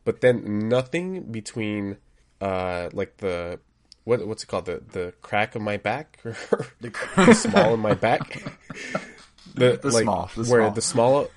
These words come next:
Speaker 1: the small of my back starts up to my head, I have no chair.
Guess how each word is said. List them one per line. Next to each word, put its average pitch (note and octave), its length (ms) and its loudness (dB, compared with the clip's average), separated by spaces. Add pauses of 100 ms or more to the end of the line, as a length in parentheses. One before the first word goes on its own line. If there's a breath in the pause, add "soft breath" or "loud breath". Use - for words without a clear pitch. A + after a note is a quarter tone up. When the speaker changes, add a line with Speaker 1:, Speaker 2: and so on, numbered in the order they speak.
Speaker 1:
the G#3 140 -2
small A2+ 280 0
of C3 60 2
my A2 120 4
back G#2 300 0
starts - 540 -4 (380)
up B2 280 4 (100)
to G#2 340 -2
my G2 200 -2
head, C3+ 320 -2 (100)
I A2 160 0
have A2 240 -2
no F#2+ 220 -4
chair. F2 340 -6